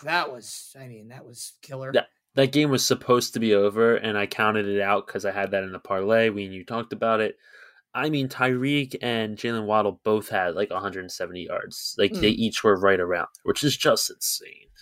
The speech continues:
Speaker 1: Mm.
Speaker 2: Yes, that game was a, uh, I mean, now people love Tua, which is, like, crazy how,
Speaker 1: It
Speaker 2: how,
Speaker 1: just, but no,
Speaker 2: how,
Speaker 1: there's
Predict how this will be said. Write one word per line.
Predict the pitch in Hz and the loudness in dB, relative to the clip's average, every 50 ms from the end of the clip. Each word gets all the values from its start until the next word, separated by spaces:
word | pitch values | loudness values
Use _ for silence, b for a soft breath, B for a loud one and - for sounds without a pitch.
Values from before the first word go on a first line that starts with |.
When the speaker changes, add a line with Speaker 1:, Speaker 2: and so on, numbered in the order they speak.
| B B B B B B | B B B B B B
Speaker 1:
Mm. | 190 - | -2 0
Speaker 2:
Yes, | 104 - - - - | 0 0 0 -4 -8
that | _ _ - 107 - - | _ _ -10 -10 -6 -2
game | 113 107 104 101 101 | 0 0 0 0 0
was | 98 92 92 87 87 | -2 -2 -2 -2 -4
a, | 92 87 85 87 82 80 | -6 -6 -4 -6 -6 -8
uh, | 80 82 - _ _ _ _ _ _ _ _ - B B B B B B B | -8 -12 -16 _ _ _ _ _ _ _ _ -20 B B B B B B B
I | - | -4
mean, | 107 104 104 | -4 -2 2
now | 113 113 | 2 0
people | 113 - 131 117 120 110 98 | 2 2 2 4 4 4 6
love | 98 98 95 95 90 - | 6 6 4 4 2 -2
Tua, | - - 110 92 85 85 80 85 | -4 -2 -2 0 0 -2 -2 -2
which | 87 87 - - | -4 -4 -6 -8
is, | 98 - | -8 -6
like, | 104 95 90 87 - | -4 -4 -4 -6 -8
crazy | - - - 98 87 82 - - - 90 92 | -10 -10 -8 -8 -8 -8 -12 -16 -16 -12 -10
how, | 92 87 87 | -8 -6 -4
Speaker 1:
It | - - 165 | -4 -4 -4
Speaker 2:
how, | 143 101 | -4 -4
Speaker 1:
just, | 95 - | -6 -4
but | - 160 147 - | -6 -8 -8 -8
no, | 151 139 | -8 -8
Speaker 2:
how, | 135 131 | -6 -4
Speaker 1:
there's | 113 - - - _ | -4 -4 -6 -8 _